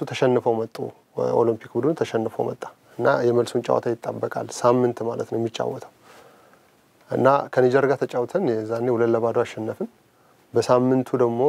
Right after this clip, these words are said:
ያው ኦሎምፒክ ቡድኑ፣ እ፣ ስዩም አባተ ነበር አሰልጣኙ። እሱ ወደዛ ጆይን እንዳደረግ ያው ደብዳቤ ደረሰኝ። በአንድ ሳምንት ውስጥ እንግዲህ ሁለት ጨዋታ ተጫውቻለሁ። ከባድ ነው፣ በናሽናል ቲም ደረጃ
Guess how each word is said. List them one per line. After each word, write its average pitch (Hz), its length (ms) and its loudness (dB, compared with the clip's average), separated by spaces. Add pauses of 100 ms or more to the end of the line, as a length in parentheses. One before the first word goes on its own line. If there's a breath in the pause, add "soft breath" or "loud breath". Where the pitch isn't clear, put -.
(140)
ያው 110 180 -2 (400)
ኦሎምፒክ 123 400 0
ቡድኑ፣ 123 280 0 (260)
እ፣ 120 140 -4 (920)
ስዩም 120 300 4
አባተ 113 280 0
ነበር 110 280 -8
አሰልጣኙ። 117 420 -8 (800 soft breath)
እሱ - 140 -4 (140)
ወደዛ 113 340 0 (340)
ጆይን 113 180 0
እንዳደረግ 113 360 -2 (520)
ያው 120 280 0
ደብዳቤ 113 440 0
ደረሰኝ። 120 400 -2 (520 loud breath)
በአንድ 120 280 4
ሳምንት 120 340 0
ውስጥ - 180 -12
እንግዲህ 113 240 -4
ሁለት 110 240 -6
ጨዋታ 110 260 -8 (380)
ተጫውቻለሁ። 123 600 -4
ከባድ 120 360 4
ነው፣ 110 200 -6
በናሽናል 113 600 -2
ቲም 117 180 -6
ደረጃ 123 260 0